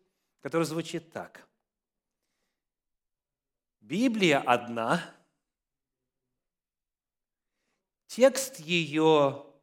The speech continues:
с небольшими вариациями в разных переводах одинаков – а когда посмотришь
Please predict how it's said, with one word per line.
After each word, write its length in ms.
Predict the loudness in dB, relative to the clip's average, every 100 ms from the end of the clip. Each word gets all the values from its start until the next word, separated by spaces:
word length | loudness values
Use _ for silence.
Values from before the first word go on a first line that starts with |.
| _
с 160 | -16 -6
небольшими 800 | 2 2 2 -2 -2 0 0 -2
вариациями 840 | 0 2 4 4 4 -2 -6 -6
в 100 | -2
разных 520 | 2 2 2 -4 -10
переводах 760 | -8 -6 -6 -2 0 2 0 -2 -18 _ _ _ _ _ _ _ _ _ _ _
одинаков – 640 | -10 -8 -2 0 0 -2 -6 -14 -20 _ _ _ _ _ _ _ _ _ _ _ _ _ _ _ _ _ _ -8
а 120 | -6
когда 240 | -6 -10 -10
посмотришь 1000 | -10 -10 -10 -10 -10 -10 -14 -16 -20